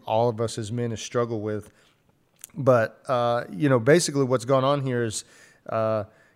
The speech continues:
Goliath, like, the Philistines and the Israelites are at war, um, and they have brought forth, uh, this champion Goliath. Um, and basically they've just said, "Hey, instead of us going to, you know, war, uh, with everybody,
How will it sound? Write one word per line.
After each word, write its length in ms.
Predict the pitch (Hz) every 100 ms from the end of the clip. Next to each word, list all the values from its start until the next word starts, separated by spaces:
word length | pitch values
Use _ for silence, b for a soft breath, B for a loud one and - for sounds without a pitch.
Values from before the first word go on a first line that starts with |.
| 120
Goliath, 640 | 127 117 123 147 147 -
like, 440 | 139 127 113 110
the 80 | 107
Philistines 680 | - 143 143 143 - 143 127
and 100 | 127
the 80 | 127
Israelites 480 | 127 120 123 120
are 60 | 117
at 140 | 104
war, 400 | 110 120 135 151 151 B B B _
um, 460 | - 110 107 107 107 -
and 520 | 127 110 113 110 107 -
they 260 | 120 120
have 260 | 113 117 110
brought 320 | 117 120 123
forth, 500 | - 127 127 120 - - 120
uh, 180 | 107
this 220 | 104 113 -
champion 540 | - 135 123 127 120
Goliath. 680 | 107 101 110 123 135 - - -
Um, 300 | 110 104 104
and 160 | 107
basically 640 | 107 123 123 110 120 113 101 B B B
they've 200 | 117 113
just 240 | 113 120
said, 200 | - 120
"Hey, 180 | 107 131
instead 300 | 113 101 127
of 100 | 117
us 140 | 120 107
going 440 | 123 123 123 117
to, 340 | - 113 107 B B B -
you 140 | 123
know, 120 | 113
war, 640 | 104 113 127 127 120 110 B B B _
uh, 240 | - 107 107
with 180 | 107 113
everybody, 600 | 131 147 113 107 120